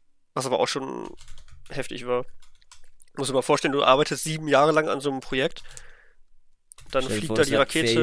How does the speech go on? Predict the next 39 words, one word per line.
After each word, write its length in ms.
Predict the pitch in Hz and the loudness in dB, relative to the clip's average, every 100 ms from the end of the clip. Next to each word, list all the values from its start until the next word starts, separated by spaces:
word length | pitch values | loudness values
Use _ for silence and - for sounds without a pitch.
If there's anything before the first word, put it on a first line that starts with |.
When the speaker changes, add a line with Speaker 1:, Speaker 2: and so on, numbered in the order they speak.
| 151 | 4
Speaker 2:
gefehlt. 60 | - - - - - | 6 6 6 4 -2
Speaker 1:
<laughs> 500 | - - - - - - - - | -8 0 2 2 -2 -10 -14 0
Und 80 | 156 | 2
dann 40 | |
fliegt 180 | 139 175 | 4 4
die 40 | 160 | 6
Rakete 300 | 151 170 156 | 6 6 6
da 100 | 147 | 8
erstmal 520 | 131 - 151 147 127 - | 8 8 6 6 4 -2
sieben 260 | 156 170 | -4 0
Monate 340 | 160 151 143 143 | 4 4 4 4
hin. 120 | 185 | 4
Die 60 | 143 | 2
sind 140 | 139 | 0
ja 60 | 147 | -2
im 80 | 143 | -2
Juli 360 | 135 180 170 | -2 -2 0
schon 180 | 139 147 | -2 -2
gestartet 460 | 139 - 151 156 135 | -4 -2 0 0 -2
und 100 | 131 | 0
jetzt 180 | 151 - | 0 2
erst 160 | 139 | -2
angekommen. 500 | - 160 127 127 131 - _ - | -2 -4 -4 -6 -8 -12 _ -14
Speaker 2:
Ja. 220 | 110 104 | -8 -8
Speaker 1:
Und 100 | 104 104 _ _ _ _ _ _ _ _ - | -8 -14 _ _ _ _ _ _ _ _ -6
das 120 | 143 - | -4 0
Krasse 220 | 143 147 | 0 0
ist 100 | 139 | 0
auch, 120 | 131 | 0
dass 180 | 147 - | 0 -2
sie 80 | 151 | 2
bei 140 | 139 | 4
der 120 | 135 | 4
Landung 400 | 131 165 139 135 | 4 4 2 -4
einfach 380 | - 135 147 - - _ _ _ | -2 0 0 -2 -8 _ _ _
nichts 280 | 151 156 - | -6 -4 -2
mehr 100 | 139 | 0
machen 280 | 123 - 143 | 2 2 2
konnten. 400 | - 120 - 143 | 0 -2 -2 -12